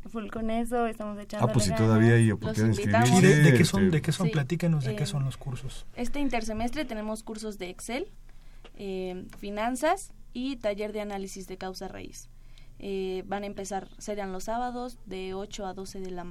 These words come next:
Speaker 3: de la mañana.
Speaker 1: Ujú.
Speaker 3: Realmente es un costo muy accesible. Pueden entrar a nuestra página de Facebook, sai unam Oficial.
Speaker 2: sai con doble I.
Speaker 3: sai con
Speaker 1: Ujú.
Speaker 3: doble I,
Speaker 2: Ujú.
Speaker 3: unam Oficial. Y ahí pueden ver toda la información, cómo inscribirse. Y la verdad es que los cursos son para todos.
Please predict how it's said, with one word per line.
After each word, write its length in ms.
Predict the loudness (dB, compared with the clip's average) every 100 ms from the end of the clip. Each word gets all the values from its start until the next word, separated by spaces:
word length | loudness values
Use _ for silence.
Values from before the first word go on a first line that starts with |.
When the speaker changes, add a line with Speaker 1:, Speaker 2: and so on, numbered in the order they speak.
| -12
Speaker 3:
de 440 | -12 -12 -8 -6 -6
la 100 | -6
mañana. 460 | -6 -4 -2 -4 -6
Speaker 1:
Ujú. 360 | -12 -12 -14 -12
Speaker 3:
Realmente 500 | -8 -6 -6 -8 -8
es 80 | -10
un 120 | -10
costo 200 | -10 -12
muy 160 | -10 -10
accesible. 540 | -10 -10 -8 -6 -6
Pueden 240 | -8 -8 -8
entrar 240 | -8 -8
a 40 | -6
nuestra 300 | -8 -10 -12
página 340 | -12 -12 -12
de 100 | -12
Facebook, 500 | -12 -10 -8 -10 -12 -18 -16
sai 480 | -8 -6 -6 -8 -12
unam 380 | -10 -8 -8 -10 -12
Oficial. 540 | -14 -14 -12 -6 -6 -8 -14 -20 -20 -20 -18
Speaker 2:
sai 560 | -10 -2 6 8 8 4
con 180 | 4 4
doble 260 | 4 4
I. 220 | 6 6 4
Speaker 3:
sai 260 | 0 -2 0
con 100 | 0
Speaker 1:
Ujú. 80 | -2
Speaker 3:
doble 240 | -4 -2
I, 120 | 2
Speaker 2:
Ujú. 180 | 2 2 -2 -14
Speaker 3:
unam 380 | -12 -6 -6 -8 -10
Oficial. 580 | -10 -12 -12 -4 -2 -4 -8 -16 -14 -8
Y 60 |
ahí 100 | -8
pueden 260 | -6 -6 -6
ver 140 | -8
toda 160 | -8 -8
la 80 | -8
información, 560 | -12 -10 -8 -4 -4
cómo 220 | -2 -4
inscribirse. 920 | -4 -8 -10 -8 -6 -6 -6 -8 -8 -8
Y 160 | -10 -4
la 80 |
verdad 200 | -4 -4
es 80 | -8
que 120 | -8
los 160 | -8 -8
cursos 240 | -10 -10
son 180 | -6 -4
para 200 | -4 -6
todos. 340 | -8 -14 -16